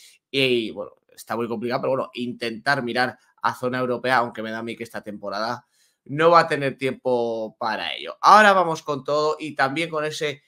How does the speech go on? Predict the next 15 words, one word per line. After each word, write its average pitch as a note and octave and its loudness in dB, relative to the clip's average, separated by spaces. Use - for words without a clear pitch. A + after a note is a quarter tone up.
ese, C#3 -10
ese, D3+ -8
ese D#3+ -8
jugador E3 0
que E3 -6
podría D3+ -6
llegar C#3 -4
al D#3 -4
Real C3+ -4
Madrid D#3 -6
porque D#3+ 0
Adidas C3+ -4
no E3 -6
sé C#3 -8
qué, B2 -8